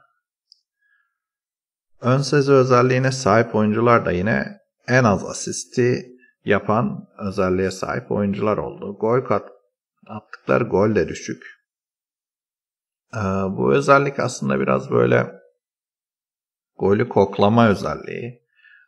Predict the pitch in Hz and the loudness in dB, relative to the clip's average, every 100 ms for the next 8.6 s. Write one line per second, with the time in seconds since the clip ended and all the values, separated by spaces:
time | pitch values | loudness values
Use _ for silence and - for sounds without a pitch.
0 | _ 98 104 - 127 - - 123 101 104 | _ -6 -4 -2 -2 -4 -2 2 2 2
1 | - 98 101 107 104 95 98 - - 92 | -2 -2 -2 -2 -2 0 0 -2 -6 -6
2 | - 92 92 95 - - _ _ _ _ | -6 -6 -6 -8 -14 -14 _ _ _ _
3 | _ _ _ - 87 85 90 87 - - | _ _ _ -8 -6 -4 -6 -6 -8 -8
4 | 92 87 92 - 95 87 85 - - - | -6 -4 -4 -4 -2 -2 -2 -8 -20 -20
5 | _ _ _ _ _ _ _ _ _ _ | _ _ _ _ _ _ _ _ _ _
6 | _ _ _ _ _ - 98 95 80 98 | _ _ _ _ _ -2 0 2 0 0
7 | 104 104 127 120 101 95 92 92 87 92 | 0 2 4 4 4 2 2 0 -4 -2
8 | 113 - - 82 - | -4 -4 -6 -6 -8